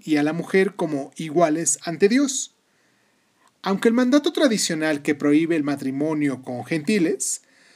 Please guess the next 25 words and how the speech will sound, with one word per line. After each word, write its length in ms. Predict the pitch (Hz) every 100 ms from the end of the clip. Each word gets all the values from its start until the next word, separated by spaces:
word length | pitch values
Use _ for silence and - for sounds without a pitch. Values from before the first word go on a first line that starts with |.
| _
se 140 | - 262
opone 580 | 285 294 302 285 196 - _ _ _
a 120 | 185
las 260 | 180 - 185
ideas 380 | 170 185 175
modernas 600 | 156 143 143 170 143 143
en 160 | 143 127
torno 320 | 185 165 143
a 60 | 127
la 80 | 127
libertad 600 | 135 139 143 190 175 170
y 100 | 139
la 160 | 131 127
tolerancia 540 | 135 139 170 165 160
religiosa, 600 | 160 170 226 190 - - _ _ _ _ _ _
puede 180 | 311 339
entenderse 500 | 349 254 190 196 -
desde 240 | 185 147
el 80 | 147
punto 300 | 143 185 190
de 120 | 175
vista 380 | 143 147 - 175
histórico 680 | 135 123 - 151 143 143 165
como 220 | - 160
una 400 | 185 220 240 208